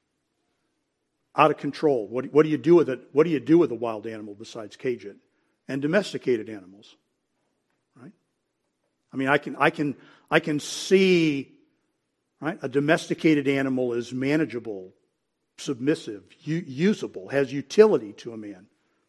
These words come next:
Not true of a wild animal. So, I mean, God, I think, is very wise in his creation and masterful, but he doesn't love the animals the way that he loves us.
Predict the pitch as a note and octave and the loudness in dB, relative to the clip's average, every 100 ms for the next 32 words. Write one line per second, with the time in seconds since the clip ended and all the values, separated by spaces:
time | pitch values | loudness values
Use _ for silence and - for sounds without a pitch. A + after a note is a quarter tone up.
0 | _ _ - C#3 - D#3 B2 A#2+ C#3 A2 | _ _ -12 -12 -6 -6 -4 -2 -2 -4
1 | F#2+ F2+ - D3+ D3 D3+ D3+ A3+ G3 D#3+ | -10 -16 -4 -2 0 0 4 6 6 4
2 | D#3+ D3 B2 D3 B2 C3 D#3 D3 C3 A2+ | 0 -4 0 0 2 2 2 0 -8 -12
3 | - - - _ - D3 - D3 E3+ - | -16 -20 -20 _ -4 -4 -2 2 2 2
4 | C#3+ B2 B2 C#3+ F3+ - C3 A#2 A2 A#2+ | -2 -4 -2 -2 -2 -6 -12 -10 -10 -6
5 | C#3+ B2+ F3+ F3+ A#2+ B2 D3 C#3 B2 B2 | -4 2 2 2 -6 2 2 2 -4 -6
6 | C3+ G#2+ F#2 - A2 G#2+ A2 G2 G#2 G2+ | -6 -8 -16 -18 -16 -12 -12 -12 -16 -16
7 | G2 G#2 G2+ - - | -20 -20 -20 -20 -20